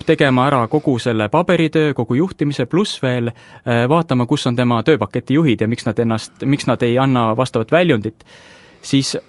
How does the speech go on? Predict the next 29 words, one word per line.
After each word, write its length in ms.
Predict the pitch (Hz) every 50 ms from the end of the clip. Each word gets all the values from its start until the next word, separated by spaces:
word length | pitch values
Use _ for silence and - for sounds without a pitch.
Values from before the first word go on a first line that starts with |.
| - _ -
antud 280 | 156 202 226 - - -
projektis 420 | 123 131 156 156 - 143 113 -
on 100 | 120 117
küll 120 | 147 151 143
niimoodi, 380 | 160 185 180 135 113 - 113
et, 360 | 110 110 107 - _ _ - 113
äh, 200 | 113 110 110 113
minul 220 | 139 170 190 160
koordinaatorina 800 | 113 151 160 160 147 123 117 117 113 - 123 117 113 113 113 107
pole 200 | 107 113 110 113
palju 240 | 110 135 135 139 135
muud 260 | 135 151 151 131 -
teha, 300 | - 156 156 147 123 101
kui 420 | 95 - 110 107 110 107 104 104 98 - - - - - _ _ _ _ _ -
lihtsalt 360 | 143 156 156 - 139 120 -
koguda 360 | - 156 147 143 131 - 113
kokku, 460 | - 170 170 165 - _ - 120 110 110 110 110 110 110 110
äh, 400 | 107 107 104 107 107 107 110 107 -
tublide 760 | 151 156 - 147 120 107 - 113 110 110 107 113 113 113 110 110
tööpaketi 500 | 156 156 131 120 104 - 127 - - 127
juhtide 500 | 139 156 - - - 110 - 113 113 113
andmed 520 | 127 160 190 175 131 113 113 110 - - - - - _ -
ja 80 | 131 135
edastada 380 | 135 139 123 - 123 113 113
need 180 | 117 113 - -
Brüsselile. 580 | - 160 185 - - - 110 104 113 113 117 - - - - - - - - - - - -
Äh, 180 | 123 120 123
samuti, 680 | 123 - 165 165 160 147 - _ - 135 127 127 123 123 123
äh, 600 | 123 120 120 120 120 117 117 113 113 113 113